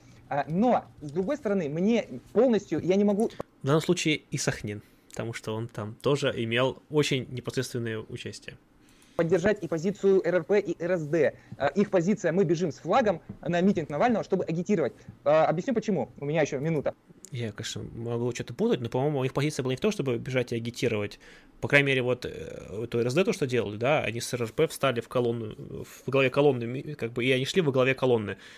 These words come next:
Speaker 2: просто со своими флагами. Это, конечно, смотри-, смотрится круто, но, по-моему, в этом нет никакой агитации. Ну, кроме того, что это в ТикТок там попало, какие-то, там какие-то топы вышло.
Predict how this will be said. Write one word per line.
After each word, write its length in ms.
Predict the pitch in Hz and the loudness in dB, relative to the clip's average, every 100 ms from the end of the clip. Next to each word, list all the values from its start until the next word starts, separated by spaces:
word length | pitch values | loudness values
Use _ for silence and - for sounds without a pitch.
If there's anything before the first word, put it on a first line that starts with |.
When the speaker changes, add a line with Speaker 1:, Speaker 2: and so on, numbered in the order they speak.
| - | -12
Speaker 2:
просто 220 | - 113 120 | -6 -6 -4
со 120 | - | -2
своими 220 | 139 135 | 0 0
флагами. 480 | - 131 117 104 101 - - | 4 4 4 0 -4 -8 -6
Это, 140 | - | -2
конечно, 160 | 151 - | 0 4
смотри-, 220 | 160 - | 2 2
смотрится 360 | - 175 175 - | 0 2 0 0
круто, 260 | 170 233 | 2 2
но, 180 | 147 135 | 2 0
по-моему, 360 | 135 135 147 139 | -4 -4 -2 0
в 40 | |
этом 200 | 143 139 | 0 0
нет 160 | 135 131 | -2 -4
никакой 320 | 143 135 117 | -4 0 0
агитации. 520 | 110 107 98 - - | 0 -4 -6 -6 -8
Ну, 120 | 135 | -4
кроме 180 | 151 147 | 0 0
того, 120 | 143 | 0
что 100 | 135 | -2
это 40 | 131 | -4
в 60 | |
ТикТок 320 | - - 139 - | -4 0 0 0
там 140 | 113 | -6
попало, 320 | 110 147 147 | -2 2 2
какие-то, 220 | 127 127 | 0 -8
там 100 | - | -10
какие-то 180 | - - | -14 -8
топы 200 | - 123 | -4 -4
вышло. 380 | 117 113 - 120 | -4 -6 -10 -14